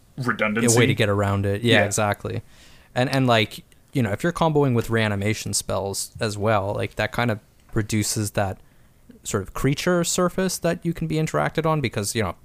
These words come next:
Speaker 2: somehow, let's say they're able to remove multiple creatures <laughs> before you're able to start going off with Culling the Weak. You know, you, you, you do have resiliency in the sense that you can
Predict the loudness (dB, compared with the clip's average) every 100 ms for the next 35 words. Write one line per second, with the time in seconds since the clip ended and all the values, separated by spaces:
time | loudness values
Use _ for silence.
0 | -18 -6 -2 2 2 0 0 0 0 0
1 | 0 -2 0 0 2 2 2 -2 -10 -20
2 | -20 -4 0 0 -2 -4 -2 -2 -2 -2
3 | 2 2 4 2 4 2 2 0 -2 -2
4 | -2 -4 -16 -20 -4 0 2 2 2 0
5 | -2 -2 0 0 0 -2 -6 -10 -18 -20
6 | -20 -20 -20 -20 -12 -4 -2 -2 -4 -6
7 | -8 -2 0 2 2 0 0 0 0 0
8 | -2 -2 -2 -2 -2 -4 -6 -4 -6 -6
9 | -6 -8